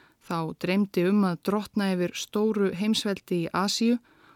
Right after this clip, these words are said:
og höfðu meðal annars augastað á Mansjúríu. Þann átjánda september nítján hundruð þrjátíu og eitt sprakk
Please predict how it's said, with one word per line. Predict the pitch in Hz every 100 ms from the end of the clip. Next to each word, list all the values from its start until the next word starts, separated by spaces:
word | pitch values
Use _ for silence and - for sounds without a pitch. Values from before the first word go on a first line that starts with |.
| -
og | 196
höfðu | 202 190 196
meðal | 196 208 202 196
annars | 196 180 - -
augastað | 208 190 170 - 156 -
á | 180
Mansjúríu. | 190 214 - 185 165 156 - _ _ _ _ _ _ _ _ _ _ _ _ -
Þann | 180
átjánda | 190 190 202 196 190 -
september | - 208 220 208 208
nítján | - 214 208 208
hundruð | 196 -
þrjátíu | 208 - 196
og |
eitt | 220 - -
sprakk | - 175 -